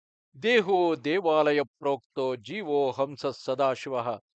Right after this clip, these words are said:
ತ್ಯಜೇದಜ್ಞಾನ ನಿರ್ಮಾಲ್ಯಂ ಸೋಹಂ ಭಾವೇನ ಪೂಜೆಗೆ. ಶ್ರೋತೃಗಳಿಗೆ ಅಧ್ಯಾತ್ಮ ಚೇತನ ಕಾರ್ಯಕ್ರಮದ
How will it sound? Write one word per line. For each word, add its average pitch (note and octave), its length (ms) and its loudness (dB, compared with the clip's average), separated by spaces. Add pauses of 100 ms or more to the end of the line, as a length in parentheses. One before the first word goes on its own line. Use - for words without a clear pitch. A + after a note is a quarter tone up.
(220)
ತ್ಯಜೇದಜ್ಞಾನ E3 920 6
ನಿರ್ಮಾಲ್ಯಂ C#3 800 -4 (340)
ಸೋಹಂ D#3 680 2
ಭಾವೇನ C3 520 -2
ಪೂಜೆಗೆ. A2+ 540 -8 (380)
ಶ್ರೋತೃಗಳಿಗೆ B2 760 -8 (360)
ಅಧ್ಯಾತ್ಮ F3+ 560 2
ಚೇತನ C#3+ 480 0
ಕಾರ್ಯಕ್ರಮದ A#2+ 800 -6